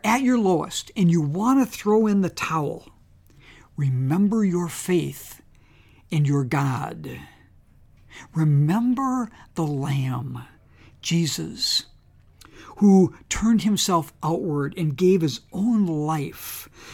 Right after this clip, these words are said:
in order to focus his love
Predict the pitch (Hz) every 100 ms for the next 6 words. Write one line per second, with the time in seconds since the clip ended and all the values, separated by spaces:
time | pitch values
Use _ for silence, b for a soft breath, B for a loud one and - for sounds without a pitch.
0 | B - 185 190 - 208 196 175 - 123
1 | - - 262 - 127 - 160 135 110 135
2 | 202 240 208 - 139 135 135